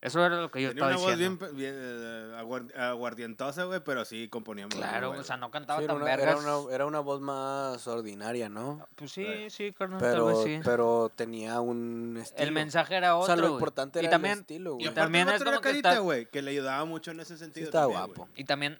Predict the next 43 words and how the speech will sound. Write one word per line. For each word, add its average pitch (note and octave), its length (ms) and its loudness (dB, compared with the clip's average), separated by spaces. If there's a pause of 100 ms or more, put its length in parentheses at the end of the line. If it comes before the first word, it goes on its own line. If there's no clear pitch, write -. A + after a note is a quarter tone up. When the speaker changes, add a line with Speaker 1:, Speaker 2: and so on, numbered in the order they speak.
Speaker 1:
eh, B2+ 100 -12 (140)
estaba G#2 220 -4
guapísimo. A2+ 520 -8 (320)
Speaker 2:
A F2+ 40 -20
ver. F#2 100 -20 (300)
Speaker 1:
Y D#3+ 100 -2
también C#3+ 340 2
tenían F3 360 -4
como F3+ 240 -6
que F3 100 2
eso, - 180 0
o C#3 120 -2
sea, C3 100 0
también B2+ 340 -4
son, D#3 320 -6 (920)
lo C3 180 -2
que C3 80 -6
entiendo C3+ 400 -2
es D3 80 -10
que D#3 80 -14
son D3+ 200 -4
polos D#3 260 0
opuestos, D3 580 -2
güey. G#2+ 180 -18
También, A2+ 280 -12
o B2 80 -8
sea, C#3 120 2
como C#3 200 -6
que C3+ 60 -4
no C#3 100 -2
Speaker 2:
Right. D#3+ 60 4
Speaker 1:
los D#3+ 80 -2
puedes E3 200 2
Speaker 3:
Ah, C3+ 60 -8
ok. D#3 40 0
Speaker 1:
poner D3+ 160 2
a D#3+ 120 2
pelear D3 320 4
en D#3 100 -2
el C#3+ 140 -4
mismo C#3 560 -4
corral, C3 360 2
carnal. G#2+ 280 -16